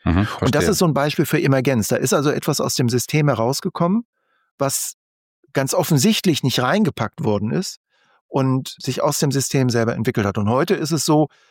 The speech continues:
Speaker 2: dass man gegen die Systeme nicht mehr gewinnen kann, <laughs> weil jetzt inzwischen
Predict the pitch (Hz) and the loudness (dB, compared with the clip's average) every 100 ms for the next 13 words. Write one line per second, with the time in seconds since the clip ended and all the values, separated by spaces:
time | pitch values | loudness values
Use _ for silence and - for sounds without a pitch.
0 | _ - 123 143 131 135 123 120 120 - | _ -4 0 0 2 2 2 0 0 0
1 | 131 127 123 - _ 143 143 - 131 117 | 2 2 0 -6 _ 0 0 0 0 2
2 | 110 143 180 165 156 156 160 127 117 170 | 2 2 2 2 0 0 0 0 -2 -2
3 | 135 - 139 117 147 135 | -2 -2 -4 -2 0 2